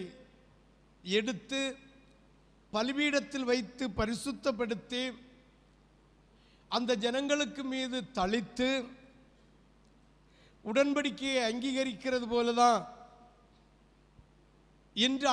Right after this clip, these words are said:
ஆண்டவராகிய இயேசு கிறிஸ்துவுடைய இரத்தத்தை நம் மீது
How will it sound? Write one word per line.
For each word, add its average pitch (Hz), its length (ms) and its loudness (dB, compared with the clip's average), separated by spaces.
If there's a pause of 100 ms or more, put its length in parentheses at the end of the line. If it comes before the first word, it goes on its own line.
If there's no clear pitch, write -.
ஆண்டவராகிய 269 600 0
இயேசு 262 280 0 (120)
கிறிஸ்துவுடைய 247 560 -4 (600)
இரத்தத்தை 247 680 4 (1300)
நம் 247 320 2
மீது 269 220 0